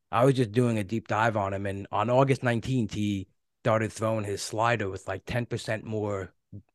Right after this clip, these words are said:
horizontal break, so ten percent more sweep, and he started striking out guys with that slider. Like, he struck out five guys on the slider after August nineteenth and only five before that. He's not, I don't think he's gonna be the closer, but I just think it,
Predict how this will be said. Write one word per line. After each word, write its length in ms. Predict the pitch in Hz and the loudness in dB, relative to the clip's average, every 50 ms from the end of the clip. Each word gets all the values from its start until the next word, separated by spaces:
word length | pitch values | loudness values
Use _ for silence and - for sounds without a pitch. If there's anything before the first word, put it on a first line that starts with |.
| _ _ | _ _
horizontal 480 | - 113 113 107 104 110 107 104 104 101 | -4 -2 -2 -2 -2 -2 -4 -4 -4 -6
break, 320 | 92 - 104 98 95 - | -6 -6 -6 -6 -6 -6
so 80 | - 104 | -8 -6
ten 200 | 101 - 127 123 | -4 -2 -2 -2
percent 280 | - 131 117 - 123 - | -2 -4 -4 -4 -4 -2
more 180 | 117 113 104 101 | -4 -6 -6 -6
sweep, 460 | - - - 110 110 101 95 - _ _ - - - - _ _ - | -8 -8 -6 -4 -4 -4 -6 -8 _ _ -20 -20 -20 -20 _ _ -12
and 200 | 98 101 101 101 | -10 -8 -6 -6
he 120 | 107 101 | -6 -6
started 340 | 90 - - 107 107 104 104 | -6 -6 -4 -4 -2 -4 -6
striking 480 | - - - 110 107 98 - 107 101 101 | -6 -6 -4 -2 -2 -2 -4 -6 -6 -4
out 200 | 101 98 95 - | -4 -4 -4 -4
guys 340 | - 104 101 101 98 98 - | -4 -4 -2 -2 -4 -4 -4
with 140 | 110 110 - | -6 -4 -4
that 180 | 101 92 92 - | -4 -6 -6 -6
slider. 560 | - 101 92 95 101 98 101 98 95 95 - - | -8 -6 -6 -6 -6 -6 -8 -10 -12 -12 -14 -10
Like, 180 | - 101 98 - | -8 -8 -8 -8
he 80 | - 101 | -8 -8
struck 220 | - 139 131 - | -6 -4 -2 -2
out 140 | 131 113 - | -2 -2 0
five 200 | 131 117 117 107 | 0 0 0 0
guys 240 | 110 113 110 107 107 | 0 -2 -2 -2 -2
on 100 | 107 104 | -4 -6
the 60 | 101 90 | -8 -8
slider 420 | - - 101 101 104 104 104 98 | -8 -4 -2 -2 -2 -2 -4 -4
after 360 | 90 101 104 107 - - 127 | -4 -2 -4 -4 -4 -6 -6
August 340 | 98 117 131 127 135 127 - _ _ _ _ _ _ _ _ - - - | -4 -4 -2 -2 -4 -6 -8 _ _ _ _ _ _ _ _ -20 -12 -6
nineteenth 480 | - 139 139 135 - - 147 147 135 - | -4 -2 -2 -2 -2 -4 -6 -4 -4 -4
and 100 | 110 107 | -4 -4
only 200 | 107 107 107 101 | -4 -4 -6 -6
five 380 | - - 107 104 104 101 95 | -6 -4 -2 -2 -2 -2 -4
before 340 | 95 95 - - 104 104 104 95 | -6 -10 -8 -6 -4 -4 -4 -2
that. 260 | 95 92 92 - - | -2 -4 -4 -6 -8
He's 220 | - - 135 - | -8 -8 -4 0
not, 260 | 151 151 143 - - - - - - - - - _ _ _ _ - | 2 2 2 0 -2 -8 -20 -20 -20 -20 -20 -20 _ _ _ _ 0
I 80 | - 139 | 2 4
don't 140 | 160 156 147 | 4 4 2
think 200 | - 156 147 131 | 2 0 0 0
he's 160 | - 135 117 | -2 -4 -4
gonna 200 | - 127 123 117 | -2 0 -2 0
be 200 | 104 113 110 107 | -2 -2 -4 -4
the 220 | 92 - 110 107 110 | -4 -2 -2 -2 -2
closer, 500 | - - 110 113 117 120 143 147 156 165 | -2 -2 -2 -2 0 0 0 0 0 0
but 160 | 135 117 104 | 0 0 0
I 80 | 107 110 | 0 0
just 240 | 104 123 120 - | -2 -4 -4 -4
think 240 | - 127 117 110 - | -4 -6 -6 -4 -6
it, 260 | 110 104 - - - | -8 -8 -10 -12 -20